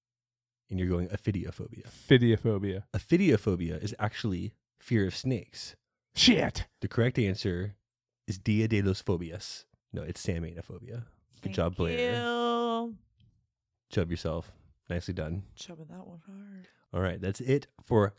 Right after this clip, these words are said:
Speaker 1: customs and
Speaker 3: Oh,
Speaker 1: culture.
Speaker 3: that was good.
Speaker 2: I'm gonna
Speaker 3: Uh,
Speaker 2: miss it.
Speaker 1: Oh, we're moving on. Got a tight race here.
Speaker 3: Oh.
Speaker 1: It's getting hot. Let's move on to film and television.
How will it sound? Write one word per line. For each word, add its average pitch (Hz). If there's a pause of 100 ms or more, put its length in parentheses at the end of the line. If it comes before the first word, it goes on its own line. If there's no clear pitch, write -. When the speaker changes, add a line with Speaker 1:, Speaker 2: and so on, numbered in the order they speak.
Speaker 1:
customs 156
and 120
Speaker 3:
Oh, -
Speaker 1:
culture. 151
Speaker 3:
that -
was 240
good. 247
Speaker 2:
I'm 269
gonna 117
Speaker 3:
Uh, -
Speaker 2:
miss 170
it. 139 (180)
Speaker 1:
Oh, 110 (220)
we're 104
moving 117
on. 107 (420)
Got 107
a 101
tight 127
race 117
here. 120
Speaker 3:
Oh. 339
Speaker 1:
It's 302
getting 135
hot. 127 (380)
Let's -
move 127
on 131
to 127
film 151 (280)
and 120
television. 107